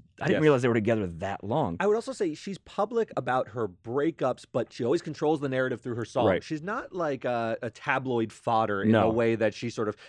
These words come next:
Speaker 2: traipses around and has open
Speaker 1: Right.
Speaker 2: sort of, like, uh, you know, conversations with paparazzi. She controls her narrative, and she's doing it
Speaker 1: And
Speaker 2: here too.
Speaker 1: she's doing it, and this is one of those times I,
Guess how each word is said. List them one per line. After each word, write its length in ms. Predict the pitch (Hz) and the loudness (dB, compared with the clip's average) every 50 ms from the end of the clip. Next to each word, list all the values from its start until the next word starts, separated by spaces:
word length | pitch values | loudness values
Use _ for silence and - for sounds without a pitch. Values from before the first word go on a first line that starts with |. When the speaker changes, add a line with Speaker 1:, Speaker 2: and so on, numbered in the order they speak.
| - | -20
Speaker 2:
traipses 480 | - - - 147 139 139 - 139 123 123 | -8 0 2 4 4 4 2 -2 0 2
around 640 | 123 135 175 185 180 170 160 151 151 143 139 135 127 | 4 6 8 8 8 6 6 6 4 4 4 2 0
and 100 | 113 117 | -2 -4
has 200 | 123 117 117 110 | -2 -2 -2 0
open 460 | - 139 139 139 - 131 131 123 127 | 2 2 2 4 2 2 2 2 0
Speaker 1:
Right. 160 | 131 131 - 98 | -2 -2 -2 0
Speaker 2:
sort 240 | 98 131 123 120 | 0 2 2 4
of, 200 | 120 117 110 101 | 4 2 2 2
like, 320 | 117 117 110 110 107 104 - - - - - _ - 92 | 0 0 2 2 2 0 -2 -8 -20 -20 -20 _ -14 -10
uh, 200 | 87 - - 92 - - | -6 -2 -2 -2 -2 -2
you 120 | 131 123 | -4 -2
know, 100 | 117 120 | -2 0
conversations 480 | - 151 135 123 - 139 131 117 131 120 | 2 2 2 2 2 2 0 2 0 -2
with 120 | 123 113 | -2 2
paparazzi. 480 | - 117 - 135 135 131 - 127 113 - _ _ _ _ | 2 2 2 2 2 0 0 -2 -8 -8 _ _ _ _
She 180 | - - 185 196 | -10 -8 -6 -4
controls 400 | - 240 196 - 151 135 127 117 | -4 -4 -4 0 0 0 0 0
her 100 | 127 113 | -2 -2
narrative, 400 | 110 110 104 95 90 80 78 - - | 0 0 0 0 0 -4 -6 -10 -10
and 80 | 110 | -10
she's 120 | - 131 117 | -10 -6 -2
doing 220 | 131 175 220 247 | 0 2 4 6
it 60 | 214 | 8
Speaker 1:
And 80 | 202 185 | 8 8
Speaker 2:
here 100 | 180 170 | 6 4
too. 160 | - 196 175 | 2 -2 -2
Speaker 1:
she's 180 | - 220 190 165 | 0 2 0 2
doing 380 | 151 151 190 214 240 247 220 | 6 10 12 12 12 12 8
it, 100 | 196 185 - | 6 4 4
and 180 | 180 160 160 156 | 4 4 6 4
this 120 | 190 185 | 2 2
is 120 | 247 196 185 | 2 2 4
one 160 | 175 175 160 | 4 4 6
of 40 | 156 | 6
those 120 | 156 147 | 6 4
times 300 | - - 143 131 127 127 | 4 4 4 4 4 2
I, 80 | 143 - | 2 -2